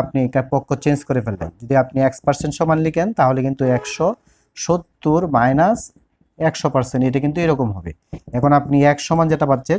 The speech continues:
সেটা সত্তর পাচ্ছেন। এখন এক্স এর যে মানটা, যে মানটা পাইলাম সেটা কিন্তু মূলত আমি শুরুতেই এখানে উভয় বিষয়ে যে ফাঁস করে সেটা কিন্তু এক্স এর মান হিসেবে ধরলাম। তার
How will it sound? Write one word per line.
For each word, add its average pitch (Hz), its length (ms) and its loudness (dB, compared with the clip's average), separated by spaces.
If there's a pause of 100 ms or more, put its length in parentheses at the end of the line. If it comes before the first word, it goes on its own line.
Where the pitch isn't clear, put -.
(120)
সেটা 143 240 2 (480)
সত্তর 180 400 -2
পাচ্ছেন। 104 300 -8 (800)
এখন 180 140 4 (180)
এক্স 160 160 -4 (120)
এর 202 60 4 (100)
যে 202 80 4 (100)
মানটা, 165 340 2 (640)
যে 131 120 2 (120)
মানটা 143 320 2
পাইলাম 127 260 2 (120)
সেটা 143 260 0
কিন্তু 151 240 -4
মূলত 165 240 0 (260)
আমি 127 220 -2
শুরুতেই 156 420 0 (380)
এখানে 143 260 2 (140)
উভয় 147 360 2
বিষয়ে 170 320 -2
যে 170 140 -2
ফাঁস 170 200 2 (120)
করে 160 140 2 (120)
সেটা 143 260 -2
কিন্তু 147 240 -2
এক্স - 160 -8
এর 135 100 -2
মান 135 180 0
হিসেবে 117 300 -2
ধরলাম। 87 260 -2 (560)
তার 135 120 6